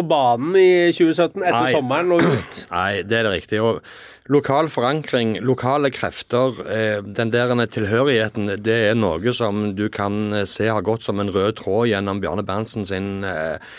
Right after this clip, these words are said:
Speaker 2: sin karriere og liv i fotballen. Han har alltid hatt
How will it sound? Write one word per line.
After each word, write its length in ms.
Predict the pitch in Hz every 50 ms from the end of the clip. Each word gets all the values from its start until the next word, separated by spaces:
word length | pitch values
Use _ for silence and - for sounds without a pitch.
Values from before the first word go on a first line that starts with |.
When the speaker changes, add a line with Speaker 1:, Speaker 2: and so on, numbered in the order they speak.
| - - -
Speaker 2:
sin 280 | - - 113 107 107
karriere 600 | - - 101 104 110 101 87 80 78 87 110 120 113
og 120 | 104 107
liv 280 | 104 101 101 110 123 120
i 80 | 117 104
fotballen. 440 | - - 98 87 - 95 107 120 113
Han 100 | 117 123
har 120 | - - - -
alltid 480 | 139 127 87 - - _ - - 143 120
hatt 200 | 107 123 127